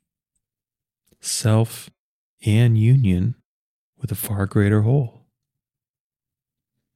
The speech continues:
And see where that goes. See where that takes you. See what that changes. And let your experience be the guide.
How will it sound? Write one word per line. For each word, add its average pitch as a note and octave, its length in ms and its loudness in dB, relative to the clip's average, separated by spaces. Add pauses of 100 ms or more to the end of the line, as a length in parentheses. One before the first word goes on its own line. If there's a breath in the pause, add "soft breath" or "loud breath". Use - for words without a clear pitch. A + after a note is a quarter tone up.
(160)
And - 140 -8
see - 160 -2
where A#2+ 140 0
that C3 160 -2
goes. C3 460 -4 (680)
See A2+ 220 -2
where B2 80 0
that C3+ 180 -4
takes - 320 -4
you. A2 180 -12 (600)
See - 280 -6
what A#2+ 160 -2
that C3 160 -2
changes. - 640 -4 (1000)
And A2 100 -8
let A2 160 -4
your G#2 200 0
experience A#2 920 -2 (1000)
be G#2 140 -2
the A2 120 -2
guide. A#2 400 -4